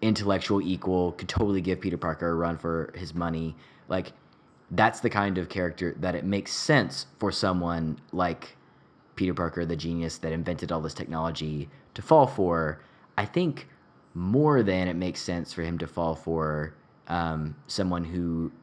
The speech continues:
is kind of portrayed as, like, a damsel in distress so much in the comic books. So I, I'm really into that development. It's definitely a deviation, but I think it's an adaptation that makes the story better.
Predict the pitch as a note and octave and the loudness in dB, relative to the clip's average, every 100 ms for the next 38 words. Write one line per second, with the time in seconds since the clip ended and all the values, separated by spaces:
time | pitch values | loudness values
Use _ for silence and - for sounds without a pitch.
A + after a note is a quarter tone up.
0 | - - - F#2 - G2 F#2 F2+ E2 F2 | -20 -12 -6 -4 0 0 0 -2 -2 -2
1 | E2+ D#2 D#2+ D#2+ D#2 D#2+ D#2+ D#2+ D2+ - | -2 -2 -4 -4 -4 -4 -2 -4 -4 -6
2 | F2 D#2 - D#2 D2+ - C2+ - D#2+ B1+ | -4 -4 -4 -4 -4 -6 -8 -4 -4 -6
3 | - - - - - - - - D2 C#2+ | -10 -12 -12 -16 -18 -20 -8 -4 -2 -4
4 | - - - - - - F#2+ A2+ G#2+ - | -8 -18 -20 -20 -20 -2 4 6 6 6
5 | B2 A2+ - E2+ G2 A#2 G#2+ F#2 F2 F2+ | 8 8 4 2 4 6 6 4 2 0
6 | F2 E2 D#2+ D#2+ E2 F2 - - D2+ G2+ | 0 0 -2 -2 -2 0 -2 -4 -2 0
7 | F#2+ A#2 A#2+ B2 G2+ F2 F#2 D#2+ F2+ F#2+ | 2 6 6 6 2 2 2 4 4 4
8 | E2 D2+ D#2 D#2 - E2+ E2 - E2 D#2 | 2 0 0 0 0 -2 -2 -2 -2 0
9 | D#2 - E2 D#2+ D#2+ D#2+ D2+ D2+ - C2+ | -2 -2 -2 -2 -2 -2 -4 -6 -8 -8
10 | - D2+ C#2 - A#1+ | -4 -4 -2 -6 -6